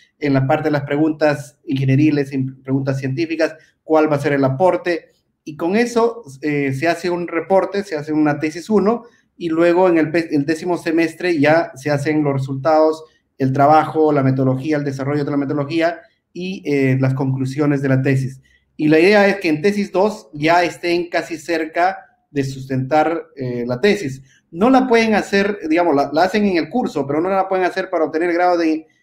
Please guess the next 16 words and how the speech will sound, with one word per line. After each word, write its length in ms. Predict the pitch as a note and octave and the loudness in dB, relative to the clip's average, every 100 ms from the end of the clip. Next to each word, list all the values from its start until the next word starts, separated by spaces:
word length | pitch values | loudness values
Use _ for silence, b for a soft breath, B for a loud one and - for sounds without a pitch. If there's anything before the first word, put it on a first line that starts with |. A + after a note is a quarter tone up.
| _ | _
de 240 | - D3 C#3 | -4 0 2
ingeniero 520 | C3+ C3+ D3 F3+ E3+ | 2 2 2 2 2
o 440 | E3 D#3+ D#3 C3+ C3 | 4 4 2 2 4
licenciado 800 | C3 C3 C3 C3 D#3 D#3+ D#3 D#3 - | 4 2 -2 -4 0 2 2 -2 -6
o, 420 | C#3 C3 C3+ B2+ | -4 -2 -4 -6
o, 40 | |
digamos, 340 | C3 C#3+ D3+ D#3 | -2 -2 -2 -4
este, 640 | C#3 D3 C#3 C3 C3+ - _ | -10 -6 -2 -2 -4 -12 _
en 80 | C3 | -6
todas 160 | D#3+ | 0
las 160 | D#3+ D#3+ | 0 0
áreas, 360 | E3+ E3+ D#3+ - | 0 0 -2 -8
en 140 | C#3 C3+ | -4 0
todas 120 | D#3 | 0
las 120 | C#3+ | -2
carreras, 460 | D#3 F#3+ F3 G#3+ | -2 0 0 0